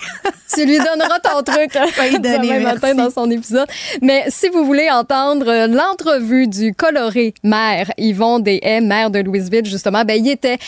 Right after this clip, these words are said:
Speaker 2: en entrevue avec, euh, Richard cet avant-midi. Dès, là, qu'on a eu la nouvelle que le dindon était mort, il nous a même montré les pattes parce qu'il a demandé à ce qu'on lui livre les pattes du, du dindon. Donc, euh, c'est disponible dans le balado de Richard d'aujourd'hui,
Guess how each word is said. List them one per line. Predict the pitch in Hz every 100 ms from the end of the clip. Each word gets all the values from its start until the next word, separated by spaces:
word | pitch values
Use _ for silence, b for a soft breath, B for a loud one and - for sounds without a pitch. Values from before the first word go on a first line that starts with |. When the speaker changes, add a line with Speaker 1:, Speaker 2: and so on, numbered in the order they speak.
| B B
Speaker 2:
en | 202
entrevue | 202 214 220 202 240
avec, | 220 196 185
euh, | 190 185
Richard | 185 226 240 226 220
cet | -
avant-midi. | 208 190 196 196 185 190 240
Dès, | 214 202 320 330
là, | 247
qu'on | 226 220 220
a |
eu | 220 247
la | 240 208
nouvelle | 214 196 220 226
que | 220
le | 196 233
dindon | 214 202 185 214 240 B 240
était | 190 196
mort, | 180 208 247
il | 220
nous | 220 214
a |
même | 214 240 247
montré | 214 226 226 -
les | 240 247
pattes | 247 311 - - B B
parce | 208
qu'il | -
a | 220
demandé | 220 220 220 262 269 B
à | 196
ce | -
qu'on | 226
lui | 233
livre | 240 285 302 240 214
les | 220 240
pattes | - 320 254
du, | 220 240
du | 220
dindon. | 240 269 262 302 311 B 277
Donc, | 233 233
euh, | 247 262
c'est | 415
disponible | 311 330 302 262 285 262 220
dans | 202 247
le | 233 214 208
balado | 208 240 233 214
de | 254
Richard | 190 - 226 226 214
d'aujourd'hui, | 190 220 220 202 180 202